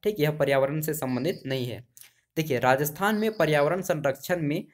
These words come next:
संलग्न कौन सी संस्था है? तो तरुण भारत संघ जो है राजस्थान में एक कार्यरत संस्था है जो कि पर्यावरण से रिलेटेड है, ठीक? देखिए,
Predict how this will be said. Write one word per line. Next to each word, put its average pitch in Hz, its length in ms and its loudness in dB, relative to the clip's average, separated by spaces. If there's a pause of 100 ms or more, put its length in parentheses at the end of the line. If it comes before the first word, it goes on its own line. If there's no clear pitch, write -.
(140)
संलग्न 151 540 0 (560)
कौन 180 160 2
सी 196 100 0
संस्था 143 460 2
है? 110 80 2
तो 123 100 -2
तरुण 156 400 0
भारत 147 300 0
संघ 165 280 -2
जो 147 140 2
है 165 220 -2 (460)
राजस्थान 135 500 2
में 165 80 0
एक 165 160 -6
कार्यरत 139 460 2
संस्था 147 420 -2
है 156 140 0
जो 143 140 2
कि 160 300 -6 (300)
पर्यावरण 139 420 2
से 165 320 -4
रिलेटेड 127 440 -2
है, 98 160 -10 (120)
ठीक? 208 200 -2 (720)
देखिए, 147 400 -4